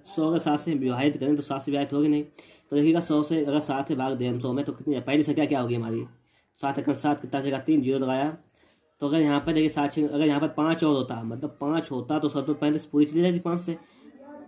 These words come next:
तो यहाँ पर एक सौ पाँच, सबसे छोटी संख्या दोस्तों क्या होगी हमारे? सबसे छोटी संख्या होगी एक सौ पाँच। अगर सात जोड़ दें तो जाएगी एक सौ बारह। एपी बना लेते हैं पहले हम,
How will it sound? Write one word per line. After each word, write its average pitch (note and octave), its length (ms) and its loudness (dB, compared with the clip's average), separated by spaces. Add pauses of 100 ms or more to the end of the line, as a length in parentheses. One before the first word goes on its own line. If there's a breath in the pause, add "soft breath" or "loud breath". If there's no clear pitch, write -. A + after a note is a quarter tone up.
तो D3+ 80 2
यहाँ D#3 160 2
पर E3 120 2
एक D#3 100 2
सौ E3 100 0
पाँच, B2+ 280 -4
सबसे D3+ 120 0
छोटी D#3 180 2
संख्या D3+ 160 4
दोस्तों D3 240 0
क्या D#3 140 0
होगी D#3+ 140 2
हमारे? D#3 160 0
सबसे D3 120 0
छोटी C#3 180 -6
संख्या C#3 180 -4
होगी D3 180 2
एक B2 120 -2
सौ C3+ 120 -6
पाँच। A2+ 380 -12 (460 loud breath)
अगर C#3+ 160 -2
सात D3+ 260 4
जोड़ D3+ 160 4
दें D#3+ 100 0
तो C#3+ 80 2
जाएगी C#3+ 200 4
एक C#3 80 0
सौ C#3 140 -4
बारह। A#2 720 -8
एपी E3 180 2
बना D3 180 4
लेते C#3 220 0
हैं B2+ 80 -4
पहले B2+ 160 -4
हम, C#3+ 120 -6